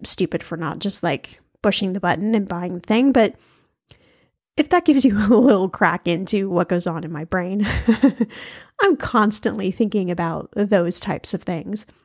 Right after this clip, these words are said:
And then we've had a lot of people on the show, uh, you know, that have talked about Black Friday. And, um, Trey Boge has been on the show many times. We just did an episode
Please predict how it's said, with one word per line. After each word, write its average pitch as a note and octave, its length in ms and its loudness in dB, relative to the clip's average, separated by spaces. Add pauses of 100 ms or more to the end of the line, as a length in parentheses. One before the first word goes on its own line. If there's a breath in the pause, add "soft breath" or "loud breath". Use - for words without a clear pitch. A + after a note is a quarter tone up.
(640 soft breath)
And C#4 120 6
then F4+ 80 8
we've F#4 140 6
had E4+ 140 4
a D4 80 4
lot B3 200 4
of A#3+ 80 4
people B3 460 0
on G3+ 180 0
the G3+ 80 0
show, G3 640 -2 (500 loud breath)
uh, G3 540 -2
you G4 180 -2
know, G#4+ 120 2
that F4+ 120 2
have F4 140 0
talked - 300 -8
about G3+ 360 0
Black - 220 2
Friday. E3 540 0
And, F3+ 440 -4
um, F#3+ 520 -4 (380)
Trey G3+ 220 0
Boge B3+ 380 4
has A#3+ 140 -2
been B3 120 0
on A#3+ 100 0
the A#3 80 0
show A#3+ 360 0
many A3 280 2
times. A3+ 560 -2
We G3+ 100 -2
just - 200 -6
did F#3+ 120 -2
an F#3+ 180 -6
episode G3+ 560 0